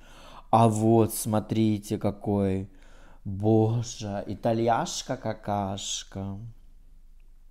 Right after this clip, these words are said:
Посмотрите, какой краш. Наверное, э, девочки-подростки, к-, ну, ги-, нет, геи крашатся. Что, какие девочки? Девочки-подростки такой не...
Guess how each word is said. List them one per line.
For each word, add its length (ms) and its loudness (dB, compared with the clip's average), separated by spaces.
Посмотрите, 920 0
какой 560 -2
краш. 960 0
Наверное, 580 0
э, 240 -4
девочки-подростки, 1080 -4
к-, 160 -10
ну, 200 -4
ги-, 220 -8
нет, 280 -6
геи 420 -2
крашатся. 640 -6
Что, 340 -6
какие 300 -6
девочки? 440 -8
Девочки-подростки 760 -2
такой 220 -6
не... 140 -6